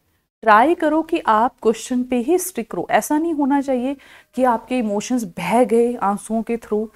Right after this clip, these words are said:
आप इमोशनल हो गए और आप क्वेश्चन को ही नहीं एड्रेस कर पाए। आप लिख बहुत,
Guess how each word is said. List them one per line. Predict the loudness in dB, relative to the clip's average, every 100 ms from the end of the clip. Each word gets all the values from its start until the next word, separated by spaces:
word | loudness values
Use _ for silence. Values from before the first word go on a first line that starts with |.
| -20 0
आप | 0 2 -2
इमोशनल | 0 2 2 2 0 2
हो | 2
गए | 0 -4 -8 _
और | 0 2
आप | 0 -8 -4
क्वेश्चन | -4 -4 -8 -6 -6
को | -2 -4
ही | -2 0
नहीं | 0 0 -2
एड्रेस | -2 -4 -4
कर | -6 -6
पाए। | -4 -4 -2
आप | 0 0 -2 _ _ _ _ _ -6
लिख | 2 2 2
बहुत, | -4 -6 -4